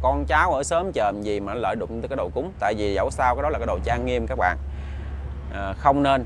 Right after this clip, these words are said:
à, để những cái việc đó nó, nó, nó diễn ra, à, làm mất đi cái hình tượng, cái ngày cúng nó, nó, nó, nó không được trọn vẹn. À, rồi,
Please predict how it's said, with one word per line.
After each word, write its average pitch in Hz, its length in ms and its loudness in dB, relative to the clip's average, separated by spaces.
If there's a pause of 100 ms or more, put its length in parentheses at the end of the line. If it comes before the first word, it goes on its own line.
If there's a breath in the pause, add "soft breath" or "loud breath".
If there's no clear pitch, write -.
(140)
à, 104 220 -4
để 95 220 0
những 113 240 -6
cái - 120 -2
việc 98 280 -4
đó 127 320 0
nó, 139 160 -4
nó, 135 100 -4
nó 135 120 -4
diễn 120 320 -2
ra, 135 260 0 (260)
à, 101 80 -4
làm 95 300 0
mất 147 220 -4
đi 113 160 2
cái 123 120 -4
hình 95 220 -6
tượng, 90 300 -2
cái 123 120 0
ngày 82 160 -2
cúng 151 320 0
nó, 143 80 -2
nó, 139 120 -4
nó, 135 120 -4
nó 135 420 -4
không 113 180 0
được 92 160 0
trọn 95 140 -2
vẹn. 95 220 2 (1500 loud breath)
À, 110 200 0
rồi, 123 180 8